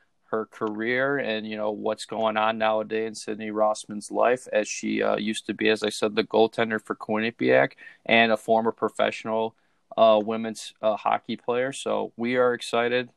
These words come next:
Um, like I said, first interview for us that we are scheduled here in the next couple weeks, and, uh, you know, we will have that out to you, uh, within the next couple weeks with our, our usual episode. But we are excited, um,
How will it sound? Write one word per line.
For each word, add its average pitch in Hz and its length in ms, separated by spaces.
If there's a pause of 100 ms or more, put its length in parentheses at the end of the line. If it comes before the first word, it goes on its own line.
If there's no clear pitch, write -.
(120)
Um, 110 240
like 107 200
I 107 40
said, 110 340
first - 440
interview 113 340
for 110 420
us 113 300
that 104 180
we 107 220
are 104 280 (280)
scheduled 110 560
here 113 160
in 110 80
the 110 60
next 107 260
couple 107 340
weeks, 117 380
and, 104 300
uh, 104 220 (360)
you 104 80
know, 107 60
we 110 160
will 104 100
have 104 280
that 110 140
out 107 220
to - 140
you, 120 260
uh, 107 380 (420)
within 107 400
the 110 80
next 107 240
couple 107 300
weeks 110 260
with 107 220
our, 104 260 (160)
our 107 140
usual 107 480
episode. 101 600
But 107 140
we 110 220
are 110 100
excited, 107 560
um, 107 300